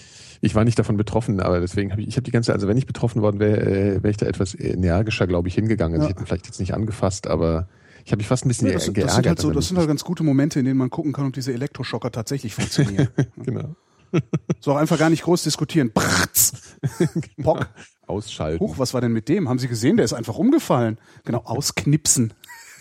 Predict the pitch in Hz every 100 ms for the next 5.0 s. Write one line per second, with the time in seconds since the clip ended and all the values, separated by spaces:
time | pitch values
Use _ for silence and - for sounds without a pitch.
0 | - - - - - - - - - -
1 | - - - 117 120 - 117 135 120 113
2 | 107 95 87 - - _ _ - - -
3 | - - _ _ _ _ _ _ _ -
4 | 69 - - _ - - _ 110 113